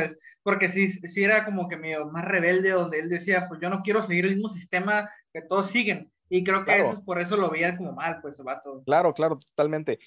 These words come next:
Speaker 2: Y, ah, te digo, ya para finalizar con el tema de Eddie, este, para mí el, el personaje tuvo un, un final muy bonito. Bueno, no muy bonito porque fue, fue, fue culero lo que le pasó,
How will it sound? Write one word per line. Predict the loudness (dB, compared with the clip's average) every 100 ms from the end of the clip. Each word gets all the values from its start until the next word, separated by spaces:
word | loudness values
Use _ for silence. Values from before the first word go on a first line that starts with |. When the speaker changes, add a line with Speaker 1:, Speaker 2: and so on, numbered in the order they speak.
| _
Speaker 2:
Y, | 0
ah, | 0 2
te | 4
digo, | 4 4 4
ya | 2
para | 4 2
finalizar | 0 -4 -4 -4
con | -2
el | -2
tema | 0 2
de | 2
Eddie, | 2 -2 -2
este, | -2 -2 -6 -12 _
para | 2 2
mí | 2 0 0 0
el, | 2 2 2
el | 0
personaje | -2 -4 -4 -4 -6
tuvo | -4 -4
un, | -4 -6 -8
un | -8
final | -8 -2 -2
muy | -2 -2 -2
bonito. | 0 -4 -8
Bueno, | -2 -2 0
no | 0
muy | 0
bonito | 0 -2 -4
porque | -6 -8
fue, | 0 0 2
fue, | -2 -4 _ _
fue | -6 -4
culero | 0 2 2
lo | 0
que | -2
le | -2
pasó, | -2 -4